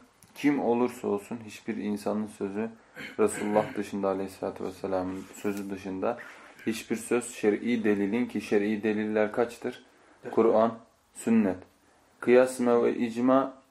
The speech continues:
Speaker 1: bunlar ıstilahi ihtilaflardır. Sonuçta, e, kıyas ve icmanın alındığı yerde Kur'an ve sünnettir. Tabi muteberdir. Muteber bir kıyas, muteber bir icma.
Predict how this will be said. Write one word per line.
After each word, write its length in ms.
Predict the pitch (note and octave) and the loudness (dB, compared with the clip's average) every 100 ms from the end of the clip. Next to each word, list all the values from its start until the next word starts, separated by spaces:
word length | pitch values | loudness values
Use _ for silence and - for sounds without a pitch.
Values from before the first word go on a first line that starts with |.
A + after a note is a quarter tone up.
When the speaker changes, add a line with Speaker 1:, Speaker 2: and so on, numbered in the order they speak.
| - | -10
Speaker 1:
bunlar 400 | A#2 B2+ C3+ C3 | -4 2 2 2
ıstilahi 720 | B2 - B2 B2 B2 B2+ B2 - | -4 -4 4 6 6 4 -2 -6
ihtilaflardır. 880 | - - - A#2 A#2 B2 B2+ A2 C3 - _ _ _ _ | -16 -6 2 2 2 4 4 4 -8 -10 _ _ _ _
Sonuçta, 640 | - A#2+ A#2+ A2+ A#2 A2+ - - | -4 0 0 0 -2 -2 -4 -12
e, 260 | A2 G#2 G#2 | -8 -8 -4
kıyas 380 | A#2+ A#2 A2+ | 2 4 2
ve 120 | A2 A2 | -4 -4
icmanın 380 | G#2+ G#2+ G#2+ | -2 -2 0
alındığı 400 | G#2+ G#2+ G#2+ G#2+ | 2 2 2 0
yerde 360 | A2 A2 G2+ A2 | 0 2 0 -4
Kur'an 340 | - A2 G#2+ | -4 -2 -2
ve 40 | G2+ | -4
sünnettir. 680 | - G#2 G#2 G2+ - - _ _ _ _ - C3 - - | -6 -6 -4 -6 -10 -20 _ _ _ _ -20 -20 -16 -2
Tabi 200 | A2 A2 | 0 2
muteberdir. 720 | A2 A2+ A2 G#2+ G#2 F#2+ F#2+ | 2 2 4 4 4 2 0
Muteber 600 | G2+ G#2 G#2+ G#2 A2 G#2 | 0 0 0 2 2 2
bir 180 | G2 F#2 | -2 -2
kıyas, 360 | G#2+ G#2+ - | -2 -2 -4
muteber 540 | G#2+ G2+ G#2 G2+ G#2+ G2 | -6 -6 -4 -2 -2 -2
bir 60 | |
icma. 440 | G2 F#2+ F#2+ G2+ | -6 -8 -8 -8